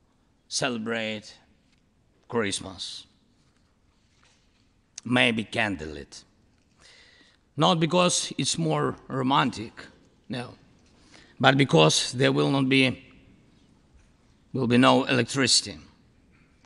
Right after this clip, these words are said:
Millions won't have neither heating nor running water. All of these will be the result of Russian missile and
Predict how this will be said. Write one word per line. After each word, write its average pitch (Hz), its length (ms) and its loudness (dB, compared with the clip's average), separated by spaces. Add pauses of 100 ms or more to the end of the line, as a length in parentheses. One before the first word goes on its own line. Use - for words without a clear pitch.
(440)
Millions 143 880 2
won't 127 460 0
have - 480 0 (280)
neither 147 540 4 (320)
heating 135 540 0 (420)
nor 135 300 6
running 127 400 4
water. 101 440 0 (1400)
All 196 240 8
of 180 80 4
these 190 320 10
will 196 200 12
be 180 300 6 (320)
the 175 140 4
result 165 340 6
of 160 100 0
Russian 160 360 2
missile 175 500 4
and 151 240 2